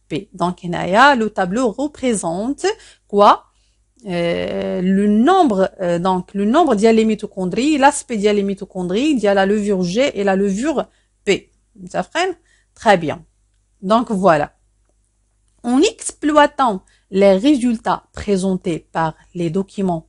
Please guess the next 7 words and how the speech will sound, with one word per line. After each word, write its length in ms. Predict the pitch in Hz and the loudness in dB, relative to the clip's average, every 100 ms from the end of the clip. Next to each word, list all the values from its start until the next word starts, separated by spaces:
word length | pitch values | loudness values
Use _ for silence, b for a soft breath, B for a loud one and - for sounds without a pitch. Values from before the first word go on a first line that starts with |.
| - | -14
deux 200 | 170 190 | -8 -6
et 160 | - 180 | -6 -10
trois, 400 | - 214 311 - b b b | -2 4 4 2 b b b
déduisez 840 | 233 185 330 403 294 294 285 285 330 | -6 2 4 4 4 4 4 2 2
la 180 | 285 233 | 4 4
voie 300 | 202 214 262 | 4 0 0
métabolique 680 | 247 240 220 190 208 262 | -2 -2 -2 -2 -2 -4